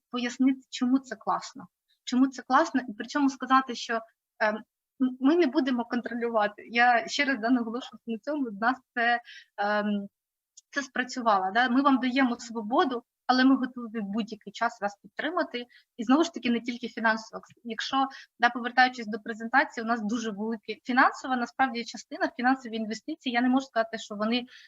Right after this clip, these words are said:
е, тут були прям мега ключовими, насправді. Тут було саме зручність продукту, що,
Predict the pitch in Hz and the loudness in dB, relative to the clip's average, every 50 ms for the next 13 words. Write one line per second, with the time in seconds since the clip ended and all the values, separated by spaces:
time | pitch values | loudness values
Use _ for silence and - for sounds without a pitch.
0 | _ _ - - 208 208 208 208 208 208 - 262 214 208 190 240 262 247 247 - | _ _ 0 2 4 4 4 4 2 0 -2 -2 -2 -2 0 0 0 0 0 -2
1 | - 226 240 220 226 - 202 202 202 - _ _ _ - 233 240 294 277 233 196 | -2 0 0 -2 -2 -6 -10 -10 -10 -12 _ _ _ 0 4 6 6 6 6 4
2 | 208 190 - _ 190 190 190 - - 185 165 170 180 185 185 180 185 190 - - | 2 -4 -4 _ -14 -14 -12 -12 -14 -14 -14 -14 -14 -12 -12 -12 -14 -14 -16 -10
3 | - - - 180 185 185 196 - _ - - _ - 277 233 220 220 294 302 294 | -4 -2 -2 -2 -2 -6 -12 -16 _ -20 -18 _ -8 -6 -6 -4 -4 -4 0 0
4 | 269 247 - - - - - 277 269 269 254 254 254 - 220 214 214 208 220 262 | 0 0 0 -4 -6 0 2 4 4 4 2 2 -2 -8 -10 -8 -6 0 0 0
5 | 285 294 - - - 214 208 - _ - 214 202 180 208 185 _ _ _ 165 _ | 0 0 -2 -4 -6 -6 -10 -10 _ -8 -8 -8 -8 -10 -14 _ _ _ -20 _
6 | _ _ _ _ - - - 262 | _ _ _ _ -12 -8 -4 -2